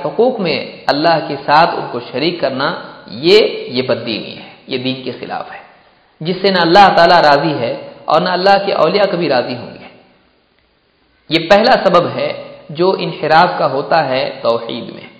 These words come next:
کہ جو مقام اور جو مرتبہ اور جو بلندی صرف اللہ کے لائق ہے، اللہ کو زیبا ہے، وہ اللہ کے بندوں کو بھی دی جانے لگے۔ وہ اوصاف جو اللہ کے ہیں،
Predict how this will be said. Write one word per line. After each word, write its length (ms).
کہ 80
جو 500
مقام 460
اور 180
جو 140
مرتبہ 480
اور 160
جو 540
بلندی 440
صرف 140
اللہ 440
کے 80
لائق 380
ہے، 200
اللہ 400
کو 80
زیبا 460
ہے، 80
وہ 140
اللہ 380
کے 60
بندوں 340
کو 160
بھی 220
دی 160
جانے 300
لگے۔ 360
وہ 140
اوصاف 600
جو 100
اللہ 420
کے 100
ہیں، 180